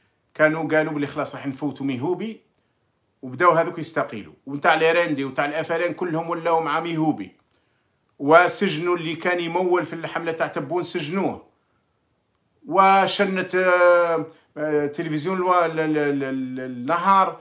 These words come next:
سن-، شن عليه حملة عنيفة، وانسحب عبد الله باعلي بأوامر من،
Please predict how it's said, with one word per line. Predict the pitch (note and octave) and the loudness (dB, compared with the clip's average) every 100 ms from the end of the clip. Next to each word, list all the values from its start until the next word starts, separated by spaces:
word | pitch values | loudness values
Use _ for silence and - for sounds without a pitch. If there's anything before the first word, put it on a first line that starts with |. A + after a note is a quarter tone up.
| - - | -18 -10
سن-، | - F#3+ F3 D#3 | -4 -2 -2 -4
شن | - F#3+ | -4 -2
عليه | E3 F3 | -2 -4
حملة | - G3 F#3 | -4 -2 0
عنيفة، | E3 F3+ E3 - F#2 - _ _ _ | 2 2 -2 -6 -12 -18 _ _ _
وانسحب | C#3+ F#3+ F#3 F#3 - F3+ F3+ - _ _ _ _ _ _ | -2 -2 2 2 2 -2 -2 -12 _ _ _ _ _ _
عبد | C3+ C3 E3 | -8 -4 -2
الله | D3+ | 0
باعلي | C#3+ D3 B2+ C#3+ | 2 2 2 -2
بأوامر | C#3+ C3 C#3 D3+ C#3 | -2 -2 0 0 0
من، | A#2 A#2+ G#2+ | -4 -6 -10